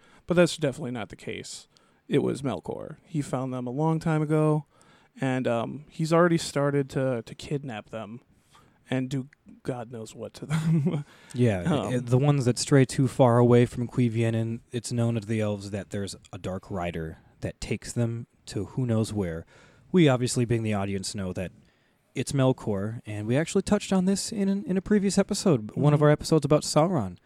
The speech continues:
Speaker 1: Mm-hmm.
Speaker 2: This was such a big deal for Melkor at the time that he left Tumno just to go out and solely fuck with the elves. And
Speaker 1: Mm-hmm.
Speaker 2: while he was gone, he left it up to Sauron to hold up, hold up the fort.
Speaker 1: So yeah, Melkor was the first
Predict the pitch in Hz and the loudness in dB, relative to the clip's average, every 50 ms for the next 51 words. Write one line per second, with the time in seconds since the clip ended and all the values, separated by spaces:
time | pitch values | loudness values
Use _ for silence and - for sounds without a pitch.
0 | _ 147 151 151 160 113 113 - 139 139 156 - 151 143 - 170 151 147 139 123 | _ -8 -6 -6 -6 -8 -6 -2 2 2 2 2 0 2 2 2 4 4 6 6
1 | 143 135 123 117 123 127 147 180 170 127 117 - - - 120 110 110 117 123 156 | 6 6 6 2 4 8 10 10 10 10 8 4 2 0 0 0 2 2 2 2
2 | 185 - - - 110 95 92 87 92 104 117 _ _ _ _ _ _ _ 113 107 | 2 0 -2 -2 0 0 0 -2 -4 -6 -10 _ _ _ _ _ _ _ -8 -6
3 | - 104 - - - 107 95 92 104 113 117 127 135 - _ _ _ _ _ - | -6 -6 -8 -8 -8 -6 -6 -6 -8 -8 -10 -12 -14 -18 _ _ _ _ _ -20
4 | _ _ _ - 107 90 - 113 113 104 107 110 123 135 139 - - - - 110 | _ _ _ -6 -6 -4 -2 -2 -2 -2 0 2 2 2 2 0 -4 -6 -6 -6
5 | - - 127 120 117 117 113 113 113 113 113 131 147 _ _ _ _ - 120 123 | -4 -4 -4 -2 0 0 2 2 2 0 -2 -4 -6 _ _ _ _ -2 0 0
6 | 120 117 - - - 127 98 - 113 110 110 107 107 107 98 - 101 101 98 90 | 0 0 -2 -4 -6 -6 -4 0 0 0 2 0 0 -2 -4 -6 -10 -10 -10 -8
7 | - - - 113 107 104 104 104 98 92 95 92 - _ _ - - - 101 - | -8 -4 -2 0 0 0 0 -2 -4 -4 -6 -10 -12 _ _ -10 -6 -6 -6 -4
8 | - - 98 - - 95 85 80 76 76 73 73 - - - - 95 98 95 95 | -4 -8 -8 -6 -8 -8 -6 -6 -8 -8 -10 -12 -16 -16 -8 -6 -4 -4 -4 -4
9 | 92 92 90 92 101 117 131 135 139 143 147 143 131 - 147 185 202 175 147 139 | -6 -6 -8 -4 0 2 2 4 4 2 2 0 0 0 -4 -2 -2 -2 0 0
10 | 147 - - 151 143 - - 139 - - 139 185 190 127 98 87 92 - 110 113 | -2 -4 -4 -8 -8 -6 -6 -6 -4 -4 -4 -4 -4 -6 -6 -8 -6 -4 -4 -2
11 | 110 113 - - _ _ - - 117 120 113 - - - - - 151 165 127 - | -2 -4 -6 -8 _ _ -10 -8 -6 -6 -6 -8 -12 -12 -8 -6 -4 -4 -6 -8
12 | _ _ _ _ - - 160 156 156 175 175 87 - - - _ - 156 156 180 | _ _ _ _ -2 2 4 4 4 2 0 -4 -8 -10 -14 _ -4 0 2 2
13 | 208 202 196 170 156 151 143 143 143 127 - - - 139 127 127 - - - - | 4 6 6 6 6 4 2 0 -4 -6 -6 -2 -2 -2 0 -2 -4 -6 -10 -12